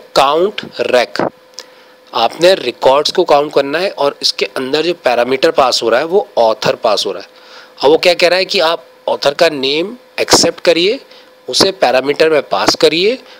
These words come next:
और जहाँ जहाँ पर वो प-, name जो हमने author के अंदर store किया वो मिले किसके अंदर, book dot D A T में, कौन सी position में, यहाँ पर, तो उनकी counting करें। तो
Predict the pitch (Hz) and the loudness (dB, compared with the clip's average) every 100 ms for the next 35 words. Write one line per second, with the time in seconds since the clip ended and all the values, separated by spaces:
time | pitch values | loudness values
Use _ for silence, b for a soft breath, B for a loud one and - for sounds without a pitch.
0 | B - 147 147 113 123 117 156 196 165 | B -2 0 0 -2 0 0 -2 -2 0
1 | 160 170 196 - 185 185 160 143 131 139 | 0 2 2 2 0 0 0 -2 -2 -2
2 | 165 170 160 170 170 156 - 127 143 151 | 0 2 2 2 0 0 -2 0 0 0
3 | 156 - - 151 151 160 156 127 123 160 | 0 0 2 0 2 2 2 2 0 2
4 | 127 - - 139 - 190 202 156 120 135 | 0 -2 -4 -2 -2 0 -2 -2 -2 0
5 | 131 156 143 139 143 143 127 - 135 - | 2 2 2 -2 -2 -2 -2 2 2 2
6 | 170 175 165 185 180 120 101 - - - | 0 2 2 0 -2 -2 -2 -2 -2 -2
7 | 95 - B B B B B - 180 - | -4 -4 B B B B B -6 -4 0
8 | 180 143 147 247 - 139 131 156 214 220 | 0 0 0 -4 -2 0 0 0 0 2
9 | 170 95 90 - _ _ _ _ _ _ | 0 -2 -4 -18 _ _ _ _ _ _
10 | _ _ _ _ _ _ _ 160 | _ _ _ _ _ _ _ -8